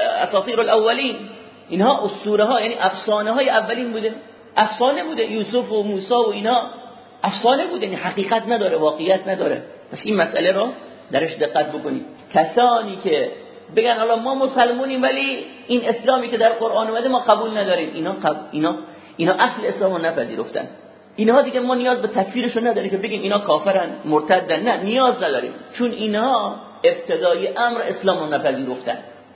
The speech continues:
یعنی اون کلمه توحیدی که خداوند مقرر کرده بر ما، اون چیزی که ازمون خواسته، اونها پله اول با ما نبودن، یعنی وارد اسلام نشدن که ما بخوام خارجشون بکنیم.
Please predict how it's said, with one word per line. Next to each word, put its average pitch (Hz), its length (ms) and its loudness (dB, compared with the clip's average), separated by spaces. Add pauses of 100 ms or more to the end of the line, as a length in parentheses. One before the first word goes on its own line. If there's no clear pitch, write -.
(160)
یعنی 202 260 0
اون 220 100 -2
کلمه 196 460 0
توحیدی 196 540 0
که 185 260 -2
خداوند 180 600 2 (380)
مقرر 175 560 4
کرده 156 260 0
بر 143 180 4
ما، 139 220 -4 (440)
اون 202 140 2
چیزی 226 320 -4
که 214 120 2
ازمون 180 400 -2
خواسته، 170 440 0 (380)
اونها 202 600 0 (340)
پله 208 460 4
اول 277 320 6
با 254 140 2
ما 247 140 4
نبودن، 185 480 2 (580)
یعنی 190 400 4 (460)
وارد 208 340 8
اسلام 262 540 2
نشدن 254 320 0
که 240 80 -4
ما 233 120 -2
بخوام 214 280 2
خارجشون 160 400 -4
بکنیم. - 340 -10